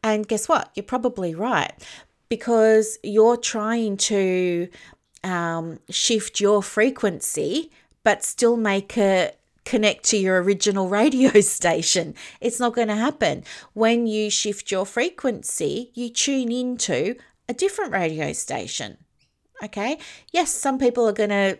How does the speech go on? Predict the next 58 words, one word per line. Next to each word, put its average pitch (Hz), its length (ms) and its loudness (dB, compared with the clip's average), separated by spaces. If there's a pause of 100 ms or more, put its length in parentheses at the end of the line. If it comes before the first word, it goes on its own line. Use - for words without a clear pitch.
you 208 160 -2
know, 196 120 -2
switch - 340 -6
stations 196 440 -4
with 285 180 -6
you, 262 100 -4
but 240 140 -6
most 302 300 -6
of 254 60 -6
the 214 80 -10
time, 240 340 -4
no, 247 440 -2 (360)
you're 247 160 2
just 262 260 -4
tuning 226 320 -2
into 214 500 -2
a 208 60 -2
different 208 520 -4
station. 254 520 -4
And 196 160 -4
then 190 280 -2 (100)
eventually 180 680 -2
in 165 280 -8
the 175 140 -4
next - 240 -8
twelve 233 260 -4
months, 196 340 -4
you'll 170 260 -2
have 170 180 -10
to 175 100 -10
raise 160 240 -4
them 208 120 -8
again. 202 440 -2
And, 151 160 -4 (400)
you 185 140 -4
know, 175 80 0
you 202 160 0
might 180 160 0
have 196 100 -8
a 214 60 -2
program 214 640 4
and 175 140 -6
raise 175 220 -2
the 202 100 -6
fees 185 260 -4
for - 100 -6
that 247 160 0
again. 175 380 -2 (260)
And 214 140 -4
all 247 220 2
those 226 220 2
sorts - 200 -6
of 214 80 -8
things 202 240 -6
are 196 100 -8
going 180 120 -6
to 202 60 -8
happen. 262 640 -4